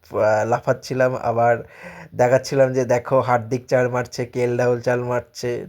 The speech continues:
তো এই চার মারাগুলো তখন তোমাদের সামনে নিয়ে আসছিলাম। তো আজকে কিন্তু ম্যাচটা খুব ভালোভাবে উপভোগ করেছি, এবং মাঝে মধ্যে একটু ডাউন,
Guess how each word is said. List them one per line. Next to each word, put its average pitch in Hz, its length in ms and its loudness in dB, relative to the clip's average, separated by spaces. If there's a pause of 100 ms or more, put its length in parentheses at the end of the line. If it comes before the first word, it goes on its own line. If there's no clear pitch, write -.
(100)
তো 120 320 0
এই 127 120 -2
চার 131 280 4
মারাগুলো 131 480 2
তখন 123 560 -6
তোমাদের 123 280 -4
সামনে 123 260 -6
নিয়ে 120 200 -2
আসছিলাম। 113 360 -4 (580)
তো 131 120 4 (1080)
আজকে 160 320 2
কিন্তু 202 180 -2
ম্যাচটা 139 440 0
খুব 170 380 -6
ভালোভাবে 143 500 2
উপভোগ 113 380 -4
করেছি, 110 380 -6
এবং 120 380 0 (380)
মাঝে 123 340 0
মধ্যে 127 320 -2
একটু 135 580 -8 (200)
ডাউন, 127 500 2